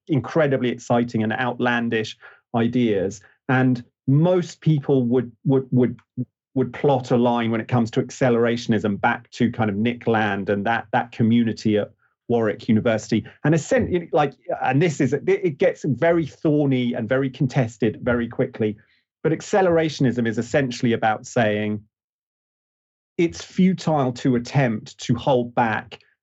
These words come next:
the, uh, intensely powerful machine that is, uh, techno-capitalism. Um,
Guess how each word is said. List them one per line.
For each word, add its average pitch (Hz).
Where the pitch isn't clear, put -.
the, 110
uh, 110
intensely 143
powerful 131
machine 117
that 113
is, 110
uh, 120
techno-capitalism. 123
Um, 117